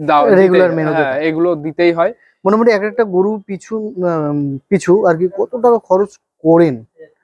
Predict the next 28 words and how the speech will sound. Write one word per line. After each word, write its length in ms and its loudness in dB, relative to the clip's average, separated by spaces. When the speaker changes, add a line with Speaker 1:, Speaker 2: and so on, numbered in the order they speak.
Speaker 2:
যখন 200 2
দুধ 160 2
দেয় 340 2
তখন 420 -4
কত 260 -4
করেন? 160 -2
Speaker 1:
আহ, 460 -6
রেগুলার 560 4
Speaker 2:
আর 60 2
যখন 100 0
Speaker 1:
একটা 200 -4
গড় 280 0
অ্যাভারেজ 540 0
আড়াইশো 420 0
টাকা 300 -2
থেকে 260 -8
তিনশো 360 -8
টাকা 200 -2
খরচা, 500 0
ও 120 2
দুধ 240 -2
দিলেও 380 2
করতে 320 -2
হবে, 140 -2
না 180 0
দিলেও 280 -6
করতে 340 -20
হবে। 120 -16